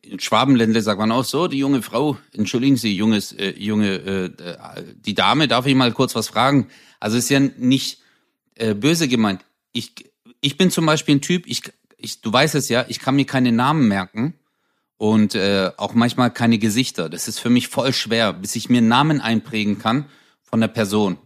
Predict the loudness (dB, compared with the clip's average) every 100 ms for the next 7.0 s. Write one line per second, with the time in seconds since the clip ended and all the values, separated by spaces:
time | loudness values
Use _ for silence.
0 | -20 -4 0 0 2 0 0 -2 2 2
1 | 2 -4 _ _ _ _ _ _ -18 -6
2 | 0 0 2 0 0 0 0 0 0 0
3 | 0 2 2 2 0 0 -2 -2 -2 -2
4 | -2 0 2 0 0 -2 -4 -4 0 2
5 | 2 -2 _ _ _ _ -6 -2 -2 -2
6 | -4 -6 -4 -4 0 0 0 -4 -8 -10